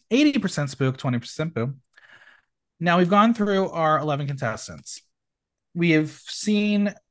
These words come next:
bits and elements of what the season's gonna bring from the trailer.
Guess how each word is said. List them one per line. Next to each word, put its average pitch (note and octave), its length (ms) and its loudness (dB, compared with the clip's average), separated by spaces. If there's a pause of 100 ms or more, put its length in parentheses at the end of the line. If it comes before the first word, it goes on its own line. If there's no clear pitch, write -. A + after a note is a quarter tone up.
(480)
bits F3+ 360 -2
and E3+ 120 -4
elements D#3 380 -4
of D3+ 80 -6
what C#3 140 -4
the C#3 80 -12
season's C#3+ 260 -2
gonna C3+ 140 0
bring D3 440 -4 (160)
from B2+ 520 -2
the B2 500 -2
trailer. D3+ 480 -2